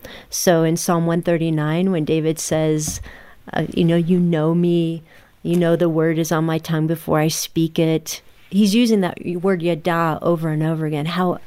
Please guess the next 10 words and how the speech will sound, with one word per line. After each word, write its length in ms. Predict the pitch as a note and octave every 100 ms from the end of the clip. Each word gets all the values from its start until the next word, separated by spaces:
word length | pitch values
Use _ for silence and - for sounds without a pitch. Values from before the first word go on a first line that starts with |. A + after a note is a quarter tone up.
| - - -
how 160 | - G#3
wonderful 680 | F3 F3 F#3+ G#3 F#3 F#3
are 120 | E3+
your 140 | E3+ E3
works. 280 | E3 D#3+ -
I 160 | F3 G3
yada 500 | G3 F3 D#3 D3+ D#3
that 240 | D3 - -
full 340 | - D#3+ D3
well." 440 | D3+ D#3 - -